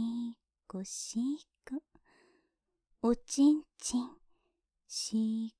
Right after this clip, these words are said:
こしこしこ。<laughs> しこしこ気持ちいいですか？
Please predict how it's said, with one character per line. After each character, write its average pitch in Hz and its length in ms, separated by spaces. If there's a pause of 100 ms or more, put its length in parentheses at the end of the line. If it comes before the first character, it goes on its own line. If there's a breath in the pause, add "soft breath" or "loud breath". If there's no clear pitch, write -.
(260)
こ 170 160
し 247 840 (260)
こ 196 120 (100)
し - 320 (420)
こ。 - 120 (4000)
<laughs> - 580 (640 loud breath)
し - 220
こ 240 120
し - 140
こ 185 140
気 - 160
持 226 120
ち - 200
い - 20
い 262 40
で 254 100
す - 160
か？ - 160